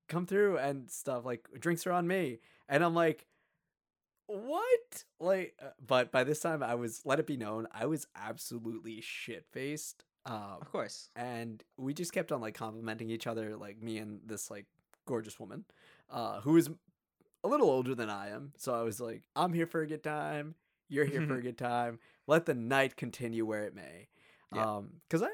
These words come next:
Speaker 1: I love meeting people, uh, just on the beat like that.
Speaker 2: This all seems very New York right now.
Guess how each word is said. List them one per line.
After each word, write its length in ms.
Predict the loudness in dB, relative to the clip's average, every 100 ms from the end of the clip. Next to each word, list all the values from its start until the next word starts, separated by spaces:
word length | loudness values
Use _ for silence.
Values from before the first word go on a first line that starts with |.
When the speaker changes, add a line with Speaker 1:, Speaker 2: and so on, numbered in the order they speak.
| -2
Speaker 1:
I 100 | -2
love 280 | 0 -4 -8
meeting 240 | -10 -10
people, 480 | -10 -10 -8 -10 -10
uh, 240 | -10 -10 -10
just 400 | -10 -8 -10 _
on 160 | -6 -6
the 80 | -6
beat 280 | -10 -12 _ -20 -12
like 160 | -12 -8
that. 220 | -2 0
Speaker 2:
This 80 | 2
all 120 | 2
seems 260 | 2 0 -2
very 500 | -2 2 4 4 2
New 160 | 0 -2
York 320 | -2 -6 -6
right 220 | -12 -10
now. 120 | -10